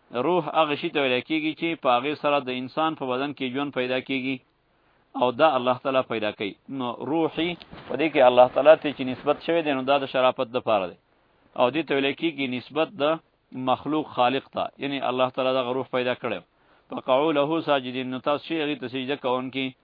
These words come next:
او د دې مخکې بیان شوی، د الله تعالی نه علاوه بل چا ته خو سجده جایز نه ده.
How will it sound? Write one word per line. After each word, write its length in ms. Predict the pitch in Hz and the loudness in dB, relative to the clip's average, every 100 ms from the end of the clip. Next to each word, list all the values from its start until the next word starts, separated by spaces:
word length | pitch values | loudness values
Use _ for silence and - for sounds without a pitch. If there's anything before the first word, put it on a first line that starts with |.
| _ _ _ _ _ _ - | _ _ _ _ _ _ 0
او 80 | 131 | 0
د 60 | 123 | 0
دې 160 | 127 156 | -2 -4
مخکې 280 | 156 - 131 | -4 -4 0
بیان 260 | 123 135 | 2 2
شوی، 280 | 127 127 107 95 _ _ - | -2 0 0 -2 _ _ 0
د 60 | |
الله 300 | 113 127 127 127 | 4 6 4 2
تعالی 260 | 139 156 | 4 4
نه 80 | 160 | 6
علاوه 340 | 131 127 131 151 | 4 6 6 6
بل 160 | 165 | 2
چا 160 | 151 139 | 0 -2
ته 120 | 123 | -2
خو 100 | 117 | -6
سجده 300 | 113 123 139 | -10 -6 -4
جایز 360 | 143 131 135 127 | 0 0 0 -2
نه 100 | |
ده. 100 | 135 | -2